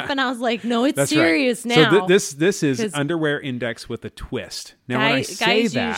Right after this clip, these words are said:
Speaker 2: usually are like, "Nah, I can wear the
Speaker 1: Yeah.
Speaker 2: yucks." You
Speaker 1: Now,
Speaker 2: know,
Speaker 1: yeah,
Speaker 2: and
Speaker 1: when I
Speaker 2: maybe
Speaker 1: say
Speaker 2: I
Speaker 1: that
Speaker 2: can't.
Speaker 1: this one has a twist,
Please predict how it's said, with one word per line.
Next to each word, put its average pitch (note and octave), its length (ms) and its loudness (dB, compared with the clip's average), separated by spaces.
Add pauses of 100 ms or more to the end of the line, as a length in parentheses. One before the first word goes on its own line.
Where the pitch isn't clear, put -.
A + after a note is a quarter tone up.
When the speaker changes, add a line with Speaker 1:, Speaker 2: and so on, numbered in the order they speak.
Speaker 2:
usually G3+ 340 -8
are F#3+ 140 -10
like, G3 340 -12
"Nah, G3+ 240 -12
I F#3 100 -6
can A3 200 -10
wear F#3+ 140 -10
the D#3+ 200 -14 (200)
Speaker 1:
Yeah. - 220 -10
Speaker 2:
yucks." - 540 -16
You G#2+ 180 -10
Speaker 1:
Now, C3+ 160 0
Speaker 2:
know, F2+ 180 -12
Speaker 1:
yeah, C#3+ 140 0
Speaker 2:
and A2+ 100 -4
Speaker 1:
when C#3 100 -2
I C#3 40 0
Speaker 2:
maybe C#3 120 -2
Speaker 1:
say F#3 220 -4
Speaker 2:
I - 20 0
Speaker 1:
that E3 100 -8
Speaker 2:
can't. - 60 -12
Speaker 1:
this D3 180 -6
one C#3 120 -8
has B2 180 -8
a A2 60 -12
twist, - 400 -12